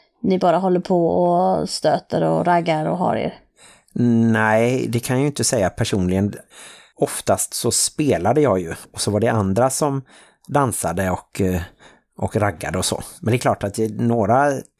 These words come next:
Speaker 2: trevande försök gjorde väl även vi musiker.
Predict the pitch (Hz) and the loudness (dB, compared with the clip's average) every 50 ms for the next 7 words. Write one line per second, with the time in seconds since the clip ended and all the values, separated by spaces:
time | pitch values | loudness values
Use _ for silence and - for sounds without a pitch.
0 | _ _ _ _ _ _ - 165 165 135 107 107 95 98 - - - - 98 85 | _ _ _ _ _ _ 0 2 2 4 2 2 -2 -2 -2 -2 -2 -2 -2 -2
1 | 82 - - 110 101 87 92 87 95 92 90 90 90 90 - - 113 110 98 98 | -4 -4 -2 -2 0 0 0 0 2 0 0 0 -2 -4 -2 -2 -2 -2 0 -2
2 | 101 101 101 87 82 85 90 - - _ - - - - _ _ _ _ - - | 0 0 0 0 0 -2 -2 -4 -6 _ -20 -20 -20 -20 _ _ _ _ -6 -2
3 | 104 104 101 101 104 90 - - - - - 87 73 - | 0 2 2 2 2 0 0 -4 -6 -4 -6 -6 -6 -6